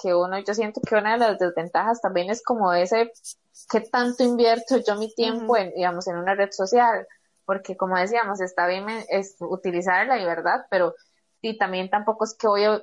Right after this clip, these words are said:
Speaker 1: voy a estar ocho horas al día en una red social nada más
Speaker 2: Ujú.
Speaker 1: por, por estar, ¿verdad?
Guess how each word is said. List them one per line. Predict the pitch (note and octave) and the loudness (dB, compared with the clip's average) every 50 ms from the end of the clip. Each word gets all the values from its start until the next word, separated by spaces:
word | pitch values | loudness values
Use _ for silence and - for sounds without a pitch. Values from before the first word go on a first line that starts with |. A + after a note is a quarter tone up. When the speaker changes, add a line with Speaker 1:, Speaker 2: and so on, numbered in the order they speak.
| - _ _ | -6 _ _
Speaker 1:
voy | F3+ G3+ G3+ G#3 | -2 2 2 2
a | G#3+ | 2
estar | G#3+ G#3+ - G#3+ G#3 G3+ F#3+ - - _ _ _ _ _ _ _ _ _ _ _ _ - | 0 0 0 2 2 2 0 -4 -12 _ _ _ _ _ _ _ _ _ _ _ _ 0
ocho | A#3+ B3+ B3+ B3 B3 - C#4 A#3+ A#3 | 2 2 2 2 0 0 2 4 4
horas | A#3+ B3 C4 C#4 C#4+ C4 | 4 4 4 4 2 2
al | B3+ G3+ F3 F3+ | 2 0 0 -2
día | F3+ G#3 A3 A#3 B3+ D4 D#4 C#4 - - | -4 -6 -2 0 2 4 4 2 0 -2
en | - G3 G3 G3 | -6 -6 -4 -4
una | G3+ G#3 G#3+ A3 | -4 -2 -2 0
red | A3 A3+ A3+ A3+ | 0 0 -2 -2
social | - A3+ A3+ A3+ A#3 G#3 G#3 G#3+ G#3+ | -4 -6 -2 0 2 2 2 2 2
nada | G#3 G3+ G3+ G3+ | 2 2 2 2
más | G3+ G#3+ G#3 G#3 A3 - | 2 2 2 2 0 -2
Speaker 2:
Ujú. | A#3 A3 | -6 -6
Speaker 1:
por, | G#3 F#3+ F3 F3+ - _ _ | -4 -4 -4 -4 -8 _ _
por | - F3+ E3+ | -4 -2 -2
estar, | E3+ F3 - B3 B3+ C#4 C4 | -2 -2 0 2 2 2 2
¿verdad? | A3 F3 E3+ E3+ F#3 F#3 F#3+ F#3+ | 0 -2 -2 0 0 0 0 -2